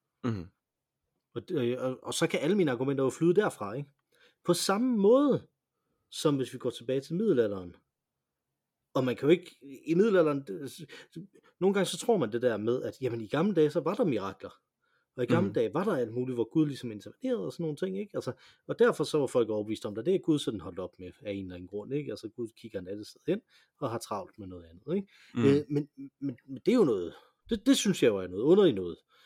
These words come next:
Speaker 1: Mhm.
Speaker 2: Jeg var lige ved at sige ævl, men det er jo det, vi laver her, ikke?
Speaker 1: Ja.
Speaker 2: Så, øh, så, så, så det, som, det, det, som jeg jo synes, der, der ligger i det, jamen, det, det er præcis det samme.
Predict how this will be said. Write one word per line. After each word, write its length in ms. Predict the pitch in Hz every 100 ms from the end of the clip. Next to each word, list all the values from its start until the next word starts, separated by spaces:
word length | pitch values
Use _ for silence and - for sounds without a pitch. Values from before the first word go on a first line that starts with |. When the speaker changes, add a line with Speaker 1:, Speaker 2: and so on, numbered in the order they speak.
| _ _
Speaker 1:
Mhm. 80 | 131
Speaker 2:
Jeg 80 | 101
var 60 |
lige 100 | 123
ved 60 | 170
at 60 |
sige 200 | - 110 110
ævl, 260 | 117 101
men 120 | 90
det 100 | 90
er 40 | 131
jo 80 | 113
det, 160 | 107
vi 220 | 110 113 - _
laver 220 | 101 92
her, 220 | 90 104
ikke? 180 | 139 165 _ _ _ -
Speaker 1:
Ja. 100 | 113 -
Speaker 2:
Så, 220 | - 117 - _ _ _ _ _ _ _ _ 135
øh, 340 | 117 120 -
så, 160 | - 170
så, 240 | - - 123
så 160 | - - _
det, 140 | 202 208
som, 260 | 220 165 -
det, 240 | - 151 -
det, 80 | 190
som 120 | 175
jeg 80 | 156
jo 100 | 226
synes, 220 | 147 117
der, 140 | - 123 -
der 60 |
ligger 200 | 123 131
i 80 | 123
det, 200 | 117 127
jamen, 140 | 110 101
det, 60 | - 196
det 20 |
er 40 | -
præcis 300 | 175 240 208
det 140 | -
samme. 300 | 135 160 196